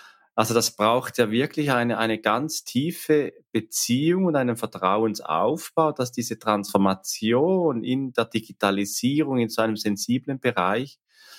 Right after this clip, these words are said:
auch gelingen kann. Und auf der anderen Seite eben, vorhin wo hast du, ha-, habt ihr es mal angetönt gehabt, die Apotheke als sozialer Raum. Da wird ja dann, äh,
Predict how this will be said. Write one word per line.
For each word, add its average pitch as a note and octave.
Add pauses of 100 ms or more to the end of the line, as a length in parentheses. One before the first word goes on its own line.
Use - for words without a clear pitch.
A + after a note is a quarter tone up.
(220)
auch A2 (120)
gelingen D3
kann. C3
Und G2
auf G2
der F2+
anderen A#2
Seite G#2
eben, A#2 (360)
vorhin A2
wo G#2
hast G#2
du, G2
ha-, G2+
habt G#2+
ihr G2+
es G2+
mal F#2
angetönt B2
gehabt, A2+
die G2+
Apotheke A#2+ (280)
als A2
sozialer G2
Raum. F2+ (460)
Da G2+
wird G#2+
ja G#2
dann, G2
äh, F#2+